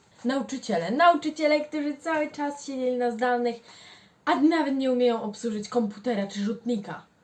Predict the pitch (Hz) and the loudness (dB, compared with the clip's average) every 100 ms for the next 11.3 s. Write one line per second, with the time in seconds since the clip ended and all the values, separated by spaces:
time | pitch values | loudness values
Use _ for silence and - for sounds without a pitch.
0 | - 247 320 214 196 170 - 240 233 - | -4 2 2 2 -2 -2 0 0 -2 -10
1 | _ _ _ - 247 233 269 277 285 269 | _ _ _ -10 -4 -2 -2 0 -2 0
2 | 208 214 220 214 233 - 254 254 - 220 | 0 2 2 -2 -4 -2 -2 -2 -6 -4
3 | 226 277 302 - 170 160 _ _ _ _ | 2 2 2 -2 -10 -10 _ _ _ _
4 | _ - 233 247 285 254 240 220 240 233 | _ 0 2 2 -2 -2 0 2 2 2
5 | 247 247 330 233 233 247 - 339 381 - | 0 0 -2 0 2 0 -2 -2 -2 -6
6 | - 147 - _ _ _ _ 185 320 403 | -10 -12 -14 _ _ _ _ -4 -2 0
7 | 220 - 190 277 254 196 - 185 180 175 | 0 0 4 4 6 2 -4 -8 -8 -10
8 | - 277 180 165 180 180 196 190 185 190 | -10 -10 -8 -10 -8 -8 -6 -4 -2 -4
9 | 175 196 269 202 165 165 - _ _ _ | -4 -4 -4 -6 -8 -10 -14 _ _ _
10 | - - 190 202 220 - 202 - 175 160 | -18 -6 -2 0 -2 -6 -12 -10 -8 -8
11 | 151 151 | -10 -14